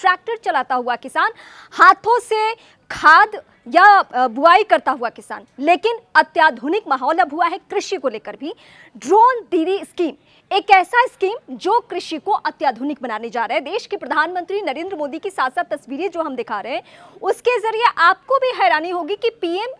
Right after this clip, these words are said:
इन तस्वीरों में क्या देख रहे हैं, पीएम ड्रोन के जरिए क्या देख रहे हैं। दरअसल, साल दो हज़ार बाईस में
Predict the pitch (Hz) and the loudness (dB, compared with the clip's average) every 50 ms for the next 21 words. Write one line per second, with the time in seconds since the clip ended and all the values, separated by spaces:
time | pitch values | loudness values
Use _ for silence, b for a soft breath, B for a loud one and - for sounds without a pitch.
0 | _ _ - 415 403 - 320 285 - - 247 226 240 247 339 381 - - 415 339 | _ _ -8 -8 -6 -4 -6 -8 -8 -10 -14 -12 -12 -12 -12 -12 -4 -2 -2 -2
1 | 240 226 196 - - 165 175 - _ 285 311 370 427 415 302 202 254 302 349 440 | -2 -4 -10 -14 -16 -18 -18 -14 _ -8 -6 -6 -6 -8 -8 -10 -8 -6 -6 -6
2 | 453 - 359 294 226 254 214 196 - - 220 190 190 214 202 - 233 - _ _ | -6 -8 -10 -10 -10 -12 -14 -16 -14 -12 -12 -12 -12 -14 -16 -18 -18 -20 _ _
3 | - - - 640 - - 226 339 403 453 - - 480 494 508 - - _ _ _ | -20 -20 -20 -20 -8 0 0 2 2 2 0 0 0 0 0 -2 -6 _ _ _
4 | - - - - - 381 453 466 440 453 - 427 359 330 226 302 277 254 233 - | -20 -4 2 4 4 4 4 4 2 0 0 0 -2 -2 0 -2 -2 -2 -2 -4
5 | 233 208 214 226 - 269 285 254 359 508 | -6 -6 -8 -10 -10 -8 -6 -6 -6 -8